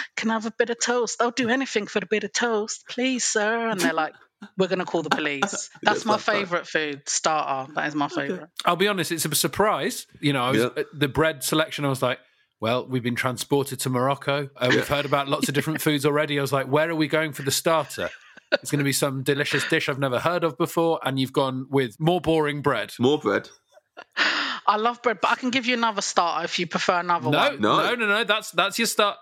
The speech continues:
Speaker 3: This is your dream meal. If you want Hovis Granary buttered toast,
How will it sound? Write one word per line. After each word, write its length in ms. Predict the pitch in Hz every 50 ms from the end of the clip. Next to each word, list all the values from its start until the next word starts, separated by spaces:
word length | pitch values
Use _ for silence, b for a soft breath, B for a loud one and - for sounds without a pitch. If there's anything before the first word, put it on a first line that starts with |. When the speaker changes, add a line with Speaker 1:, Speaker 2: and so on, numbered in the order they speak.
| _
Speaker 3:
This 140 | - 165 -
is 120 | 165 143 147
your 200 | 165 180 202 214
dream 300 | - 190 190 185 180 175
meal. 260 | 165 135 123 131 151
If 140 | 143 135 160
you 120 | 175 202
want 140 | 214 208 180
Hovis 380 | 143 175 185 196 185 202 190 -
Granary 480 | - 180 160 160 156 143 139 139 139
buttered 500 | 135 135 147 139 135 - - 147 143 -
toast, 460 | - - 135 120 143 156 - - -